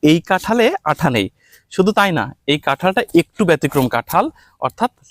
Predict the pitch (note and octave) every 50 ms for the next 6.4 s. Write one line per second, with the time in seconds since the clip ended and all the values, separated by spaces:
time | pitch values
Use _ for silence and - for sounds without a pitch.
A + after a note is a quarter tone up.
0 | - - B2 B2 B2+ B2+ C3+ C#3+ C#3+ C#3 B2+ A#2+ - A#2 A#2+ - - A2+ - -
1 | _ _ _ _ _ _ _ - - B2 B2 B2+ A2+ F#2+ - _ _ _ _ _
2 | _ - - C3 D3 D#3+ D#3 - F3+ F3 G3 F#3 - - D#3+ D3 D#3+ G3+ F#3+ E3+
3 | B3 E4 _ _ _ _ _ _ - C3 C3+ - - E3 E3 - - - - D#3+
4 | - - - - G#3+ G3+ G#3 C#4 D#4+ _ _ _ _ _ _ - - - - _
5 | _ - - D3+ C#3+ C#3 B2+ G#2+ G#2+ F#2 - _ _ _ _ _ _ _ - C3
6 | C3 D3 E3 G3 F#3+ A#3+ E4+